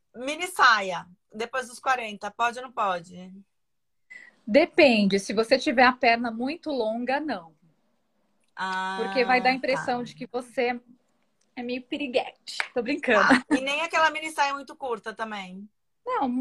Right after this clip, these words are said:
Speaker 2: mini, mini saia. Não, depende. Depen-, olha, eu acho assim: depende da idade,
Speaker 1: Hum.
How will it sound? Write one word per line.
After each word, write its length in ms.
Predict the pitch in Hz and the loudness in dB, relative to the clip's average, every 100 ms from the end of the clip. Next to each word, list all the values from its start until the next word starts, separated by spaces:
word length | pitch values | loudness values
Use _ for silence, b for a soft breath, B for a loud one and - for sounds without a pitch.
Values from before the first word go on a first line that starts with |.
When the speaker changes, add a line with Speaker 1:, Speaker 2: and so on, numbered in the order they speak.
| 254 | -4
Speaker 2:
mini, 420 | 285 349 415 381 262 | -6 -6 -6 -6 -2
mini 400 | 311 415 453 294 | -2 0 -2 -2
saia. 420 | - 294 294 - | -2 0 2 0
Não, 200 | 508 466 | -4 6
depende. 640 | 605 605 - 269 269 240 226 | 6 6 0 0 0 -2 -2
Depen-, 320 | 233 247 359 | -2 -2 0
olha, 240 | 277 254 269 | 4 6 4
eu 60 | |
acho 200 | 302 370 | 0 -4
assim: 240 | 370 220 175 | -14 -14 -12
depende 400 | 214 294 370 262 | -12 -12 -8 -4
da 120 | 262 | -2
idade, 680 | 202 208 202 196 208 202 | -2 -2 0 -2 -4 -8
Speaker 1:
Hum. 80 | 208 | -12